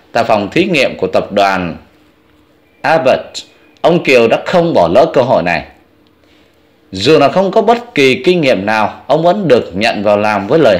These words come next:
hứa là sẽ cố gắng hết sức. Và ông đã giữ lời, làm việc trung bình mười hai giờ một ngày. Theo lời ông, chỉ trong vòng sáu tháng, ông đã được thăng tiến làm quản lý, rồi sau đó là giám đốc một bộ phận sản xuất và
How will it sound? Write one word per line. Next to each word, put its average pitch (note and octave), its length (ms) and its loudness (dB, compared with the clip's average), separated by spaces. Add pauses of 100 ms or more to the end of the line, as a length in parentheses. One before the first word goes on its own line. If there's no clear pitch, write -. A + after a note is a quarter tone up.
hứa D#3+ 320 2
là G2+ 80 -2
sẽ B2+ 160 -2 (120)
cố C#3 200 2
gắng C#3 280 -2
hết E3+ 160 0
sức. E3+ 340 -2 (500)
Và G#2+ 100 0
ông B2+ 260 2
đã D3+ 140 4
giữ D3 300 0
lời, G2+ 220 2 (500)
làm B2 220 0
việc A#2+ 240 0
trung F3 220 -2
bình A#2 320 2
mười A#2+ 220 4
hai E3+ 320 -2
giờ A#2 180 2
một A2 240 0
ngày. G#2 260 -2 (580)
Theo D#3 160 2
lời B2 160 4
ông, C#3+ 380 2
chỉ F#2 160 -2
trong C3 240 -4
vòng G2 280 0
sáu B2 240 -2
tháng, C3 300 -4 (460)
ông D#3 160 0
đã G3+ 80 4
được C3 260 2
thăng E3 300 -2
tiến E3+ 220 2
làm A#2+ 360 0
quản F#2 240 -2
lý, C#3+ 280 0 (140)
rồi G2 200 0
sau C3+ 220 -2
đó C#3+ 340 0
là G#2 180 -2
giám A#2+ 380 -4
đốc G#3+ 300 0
một G#2 260 -4
bộ G#2+ 180 2
phận - 300 -4
sản D#2+ 300 -6
xuất D#3+ 220 0 (460)
và G2+ 100 0